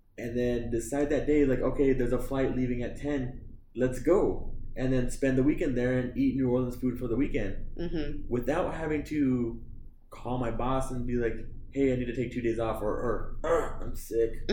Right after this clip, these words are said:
Speaker 1: But
Speaker 2: <laughs>
Speaker 1: or, or anything like that, or worry about the money. Like, is this, how much do we have the budget for this kind of trip or anything? That's what I wanna do. I wanna be able to wake up feel like I want New Orleans food,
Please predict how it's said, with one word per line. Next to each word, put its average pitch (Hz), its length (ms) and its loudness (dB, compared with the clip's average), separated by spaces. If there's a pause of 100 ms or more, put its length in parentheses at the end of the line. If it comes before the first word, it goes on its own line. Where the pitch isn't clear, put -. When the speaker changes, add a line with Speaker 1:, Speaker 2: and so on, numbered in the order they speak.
(220)
Speaker 1:
But - 180 6
Speaker 2:
<laughs> - 1300 -2
Speaker 1:
or, - 440 6 (680)
or 139 140 4
anything 156 260 2
like 131 160 0
that, 131 280 0
or 156 400 6
worry 147 200 10
about 135 220 2
the 135 60 0
money. 127 280 2
Like, 110 200 2
is 113 100 0
this, 117 180 -2 (100)
how 127 120 -4
much 143 180 2 (340)
do 123 120 2
we 127 120 4
have 123 220 2
the 113 80 0
budget 113 380 0
for 110 180 0
this 104 160 -4
kind 117 120 -2
of - 80 -4
trip 143 240 -2
or 113 100 -2
anything? 107 260 -4 (340)
That's 151 200 4
what 170 100 2
I - 20 6
wanna 123 200 2
do. 101 60 4
I 107 40 0
wanna 135 160 2
be 139 80 4
able 123 120 2
to 123 60 -4
wake 135 220 0
up 127 300 0 (360)
feel 165 180 4
like 151 140 2
I 143 40 0
want 139 200 2
New 127 80 4
Orleans 117 220 2
food, 110 320 -2